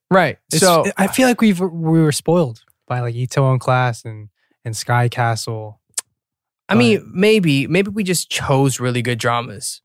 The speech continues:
Speaker 2: Yeah.
Speaker 1: You know, but I'm, I'm glad we had to do this and we got to do this because we literally spent hours watching this content,
Speaker 2: Mm-hmm.
Speaker 1: uh, watching this show so that we could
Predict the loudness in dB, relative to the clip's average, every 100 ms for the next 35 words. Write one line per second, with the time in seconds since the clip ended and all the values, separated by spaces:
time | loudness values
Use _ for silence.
0 | -8 -6 -4 0 0 0 -4 _ _ _
1 | 0 2 0 -6 _ -4 -2 -2 0 2
2 | 4 2 4 2 2 -2 -2 -4 -2 0
3 | -2 -4 -4 -2 -2 -4 -4 -4 -4 -8
4 | -10 -4 -4 -4 _ _ 0 2 2 2
5 | 2 0 -2 -4 -2 0 0 0 -2 -4
6 | -4 -6 -10 -8 -6 -6 -6 -10 -10 -8
7 | -4 -4 -4 -10 -6 -2 0 0 -2 -2
8 | 0 -2 -4 -4 0 0 0 -2 -2 0
9 | -2 -4 -6 -8